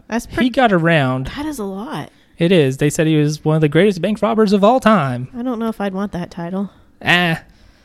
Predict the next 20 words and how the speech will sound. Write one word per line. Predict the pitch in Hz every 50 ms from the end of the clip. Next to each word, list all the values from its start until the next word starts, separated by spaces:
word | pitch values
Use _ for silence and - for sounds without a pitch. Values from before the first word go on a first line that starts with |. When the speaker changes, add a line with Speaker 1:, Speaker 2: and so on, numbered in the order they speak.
| _ _
Speaker 2:
you | - 165
know. | 165 185 190 190 196 202 196
Speaker 1:
<laughs> | - - - - _ -
He | 277 330
seemed | - - 214 269 226
happy | 220 196 202 - 208 226
for | - - 214 226 262 285
it. | 269
Speaker 2:
He | - 240 277
got | 349 349 294 -
so | - 240 247
many | 262 269 269
bank | 202 165 185 240 - -
robberies | 151 135 135 139 139 135 123 139
in. | 131 131
I | 147 214
haven't | 277 233 165
even | 143 139 151 143
done | 131 165 180 175 147
one. | 135 151 202 302 247 147 120 117